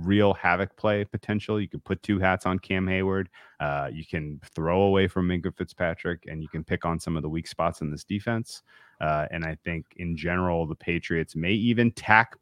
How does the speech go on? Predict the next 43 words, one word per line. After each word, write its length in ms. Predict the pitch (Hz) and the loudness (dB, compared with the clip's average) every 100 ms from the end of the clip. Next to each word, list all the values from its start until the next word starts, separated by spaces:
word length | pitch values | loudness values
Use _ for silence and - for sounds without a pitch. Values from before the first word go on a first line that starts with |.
| _ | _
back 440 | - 123 120 104 - | 8 10 10 6 0
into 380 | 113 107 - 104 | 0 2 2 4
a 20 | |
little 240 | 98 95 98 | 4 4 2
bit 140 | 95 | 2
more 260 | 90 92 95 | 0 0 0
of 160 | 90 - | 0 0
who 140 | 117 113 | 2 6
they 120 | 107 | 6
were 480 | 101 107 101 95 90 | 6 4 6 4 2
from 100 | 98 | -2
an 80 | 90 | 0
offensive 460 | 90 - 90 - | 0 -2 -6 -4
identities, 600 | 85 82 85 85 85 85 - | -2 0 -2 -2 -2 -4 -6
pos-, 340 | 87 76 - | -10 -10 -8
you 80 | 101 | -8
know, 80 | 80 | -8
standpoint 560 | - 90 82 - 69 | -4 -4 -4 -6 -6
last 340 | 73 90 113 - | 0 0 0 -2
year, 200 | 78 80 - - - | -4 -4 -8 -20 -10
because 240 | 98 110 90 | 2 4 6
guess 300 | 120 117 131 | 4 4 4
what? 180 | 113 - - _ | 4 2 -14 _
That 320 | 87 98 101 107 | -2 4 4 4
will 240 | 107 98 | 2 4
work 340 | 98 90 - - | 2 0 -2 -14
against 360 | 90 87 85 90 | -8 -8 -8 -4
this 300 | 98 - - | -4 -4 -2
Steelers 400 | 98 95 87 - | 2 2 2 -2
team, 400 | 95 87 82 78 | -4 -2 -2 -6
considering 480 | 87 82 - 85 82 | -8 -8 -6 -6 -6
the 60 | 78 | -8
state 240 | - 82 | -8 -8
of 100 | 76 | -8
their, 360 | 73 73 71 - _ | -8 -8 -8 -12 _
you 80 | 76 | -12
know, 160 | 71 | -10
their, 320 | 71 76 76 73 | -8 -6 -4 -4
uh, 140 | 73 | -4
their 140 | 73 76 | -6 -6
defensive 580 | 78 - 76 - 71 71 | -8 -10 -10 -10 -12 -10
locker 360 | 67 - - | -8 -8 -10
room. 220 | 62 - | -14 -16